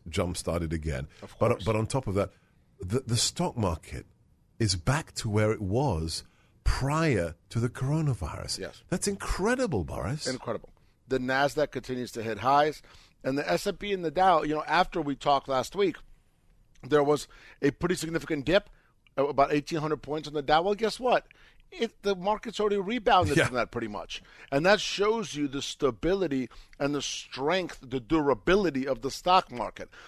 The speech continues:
Speaker 2: that when it goes down by a, a solid amount of six percent, eighteen hundred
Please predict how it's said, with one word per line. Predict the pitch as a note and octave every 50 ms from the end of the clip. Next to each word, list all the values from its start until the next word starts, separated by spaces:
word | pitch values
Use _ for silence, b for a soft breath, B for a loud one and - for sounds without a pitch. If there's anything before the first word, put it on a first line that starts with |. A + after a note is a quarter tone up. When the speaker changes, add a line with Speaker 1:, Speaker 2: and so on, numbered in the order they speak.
| B B -
Speaker 2:
that | - D#3+ D#3 - - _
when | - D#3 D#3 D#3
it | D3+ C#3+ B2+
goes | A#2 D3 F3 G3+ A3 G3+ D3+
down | B2 D3+ C#3 B2+ B2+ A#2+
by | G#2 A#2+ A#2+ A#2+ A#2 A#2 -
a, | - C3 C3+ -
a | - B2 B2
solid | - - C#3 A#2+ A2+ A2+ A2+ G#2+
amount | G#2 G2+ G#2+ A2+ A#2 A2
of | G#2
six | - - - C3+ -
percent, | - - A#2+ A2 - - A#2 A2 A2 A2+
eighteen | B2 A#2+ - - A#2+ G#2
hundred | G2 G#2+ G#2 G#2+ B2+ C#3+ b